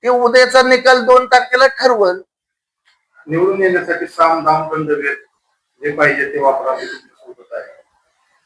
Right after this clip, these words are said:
Speaker 2: असाही कार्यकर्त्यांना संदेश दिलेला आहे.
Speaker 1: कुणी?
Speaker 2: पालकमंत्र्यांनी.
Speaker 1: वापरू द्या ना,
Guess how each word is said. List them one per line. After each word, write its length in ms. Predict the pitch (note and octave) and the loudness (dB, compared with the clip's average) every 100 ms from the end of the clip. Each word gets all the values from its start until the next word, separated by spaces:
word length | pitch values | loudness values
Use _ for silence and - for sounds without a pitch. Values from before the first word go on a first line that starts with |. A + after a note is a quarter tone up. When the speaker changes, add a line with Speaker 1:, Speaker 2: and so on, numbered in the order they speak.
| _ _ _ | _ _ _
Speaker 2:
असाही 360 | C#3+ C#3 D#3+ D#3 | -2 0 0 0
कार्यकर्त्यांना 760 | D#3 C3+ C#3 C3 - C#3 C#3 | 0 0 -2 -6 -8 -8 -6
संदेश 300 | - C3+ B2+ | -6 -8 -10
दिलेला 400 | - - - - | -12 -14 -20 -20
आहे. 200 | - _ _ _ _ _ _ | -20 _ _ _ _ _ _
Speaker 1:
कुणी? 340 | - C3 C3+ D3 - _ _ _ | 0 2 2 -2 -8 _ _ _
Speaker 2:
पालकमंत्र्यांनी. 680 | D3 B2+ C3 B2+ B2 B2 A#2+ - _ _ _ _ _ - - | -4 -4 -8 -12 -12 -14 -16 -20 _ _ _ _ _ -8 2
Speaker 1:
वापरू 360 | D#3+ E3+ A#3+ | 4 4 0
द्या 200 | B3 G3 | 2 2
ना, 120 | A#2+ | 2